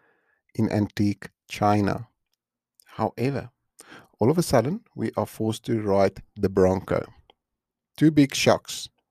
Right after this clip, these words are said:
the Lehman Brothers failure and the great earthquake in northern Japan, soundly defeated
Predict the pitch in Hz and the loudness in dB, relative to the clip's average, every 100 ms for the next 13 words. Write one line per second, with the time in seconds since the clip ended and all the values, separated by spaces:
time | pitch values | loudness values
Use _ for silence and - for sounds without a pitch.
0 | _ - 104 101 110 113 104 98 95 98 | _ -4 -2 2 2 4 4 2 2 2
1 | 92 - 95 98 135 165 117 107 - 110 | -2 2 2 4 2 2 2 2 0 0
2 | 107 - 113 104 - 101 95 104 101 98 | 0 0 -2 -2 0 -2 0 -2 -2 -2
3 | 101 98 92 - 113 107 90 101 - - | -2 -2 -2 -2 -4 -2 -2 -4 -16 -20
4 | - _ _ _ _ _ _ _ - - | -20 _ _ _ _ _ _ _ -12 -6
5 | 151 147 147 127 104 95 95 - 98 98 | -2 0 0 0 -2 -4 -6 -6 -8 -6
6 | 98 | -10